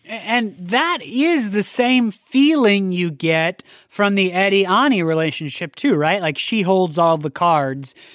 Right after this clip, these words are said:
and Eddie better act right and put up or he's out on his ear. And that's interesting because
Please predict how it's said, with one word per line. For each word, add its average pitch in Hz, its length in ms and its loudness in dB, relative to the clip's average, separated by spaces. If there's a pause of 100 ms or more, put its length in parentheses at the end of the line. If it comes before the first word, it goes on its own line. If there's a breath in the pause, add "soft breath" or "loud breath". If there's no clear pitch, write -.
(100)
and 147 160 -6
Eddie 160 300 -2
better 143 580 0
act 147 340 -2
right 147 240 0
and 127 160 -12
put 151 160 -8
up 151 300 -2
or 131 100 -8
he's 131 240 -8
out 143 220 -4
on 131 160 -6
his 120 160 -16
ear. 151 420 -4 (320 loud breath)
And 214 140 -2
that's 254 180 -2
interesting 269 540 -2
because 190 480 -2